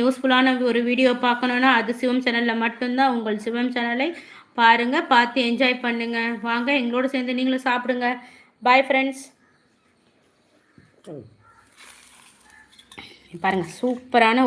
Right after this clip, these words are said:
ஒரு காலிஃப்ளவர் கறி, காலிஃப்ளவர் எல்லாமே இருக்கு இதுல. வாங்க, என்னோட சேர்ந்து நீங்களும் சாப்பிடுங்க. நம்ம சேனலை சப்ஸ்கிரைப் பண்ணிட்டு பாருங்க. சாம்பார் வேணும்னா சாம்பார்னு சொல்லுங்க,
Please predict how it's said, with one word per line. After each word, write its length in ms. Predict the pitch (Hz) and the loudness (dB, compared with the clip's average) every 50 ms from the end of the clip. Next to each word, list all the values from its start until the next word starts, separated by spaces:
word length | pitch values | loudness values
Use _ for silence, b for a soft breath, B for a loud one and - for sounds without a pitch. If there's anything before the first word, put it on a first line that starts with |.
| 240 | 2
ஒரு 120 | 262 220 269 277 - 240 | 2 2 0 0 2 2
காலிஃப்ளவர் 600 | 220 220 247 254 247 - 202 196 214 247 302 - - - _ _ _ _ b b b b b b _ _ - - | 4 4 4 2 2 0 0 0 0 0 0 -2 -8 -16 _ _ _ _ b b b b b b _ _ -2 0
கறி, 200 | 226 208 214 208 208 - - | 0 0 0 -2 -6 -4 0
காலிஃப்ளவர் 600 | 214 202 202 214 220 214 214 214 208 214 214 214 208 196 | 0 2 2 0 -2 -2 -2 -2 0 0 0 0 0 0
எல்லாமே 380 | 214 233 247 262 269 262 262 277 269 | -2 -2 0 0 2 4 4 4 2
இருக்கு 220 | 247 - 240 214 | 2 0 -2 -4
இதுல. 220 | 190 196 208 208 247 - - - - 226 220 | -2 -2 -2 -2 -4 -4 -8 -12 -10 -6 -4
வாங்க, 180 | 220 220 220 220 208 208 | -4 -2 -2 -2 -2 -2
என்னோட 200 | 208 214 214 214 214 | -2 -4 -6 -6 -6
சேர்ந்து 200 | 220 214 208 208 202 | -6 -6 -4 -6 -6
நீங்களும் 260 | 208 208 208 208 202 - | -6 -6 -6 -6 -4 -2
சாப்பிடுங்க. 380 | 202 202 196 208 202 208 220 247 285 B B B B B B B B B - 202 | -2 -2 -2 -4 -6 -6 -6 -8 -8 B B B B B B B B B -10 -8
நம்ம 180 | 190 196 190 185 - | -6 -6 -6 -4 -2
சேனலை 260 | 226 233 247 240 226 233 | -2 0 0 0 0 -2
சப்ஸ்கிரைப் 400 | 226 214 214 - - 311 302 285 - 226 | -2 -4 -4 -4 -2 -2 -2 0 -2 -2
பண்ணிட்டு 320 | 208 202 202 202 196 208 196 - | -4 -2 -4 -6 -6 -8 -6 -4
பாருங்க. 340 | 185 185 202 175 185 214 277 370 - - b b b b b b b b b _ _ _ _ _ | -4 -4 -4 -4 -6 -8 -10 -12 -14 -16 b b b b b b b b b _ _ _ _ _
சாம்பார் 460 | - 226 226 233 233 220 226 226 220 208 214 | -2 0 0 0 2 2 2 2 2 0 -2
வேணும்னா 320 | 214 214 214 220 233 262 294 285 - | -4 -4 -4 -4 -4 -4 -4 -2 0
சாம்பார்னு 520 | 240 220 233 240 240 233 226 220 233 240 240 - | 2 2 2 2 2 2 2 0 -2 -2 -2 -2
சொல்லுங்க, 300 | 226 226 220 220 254 | -2 -2 -2 -4 -4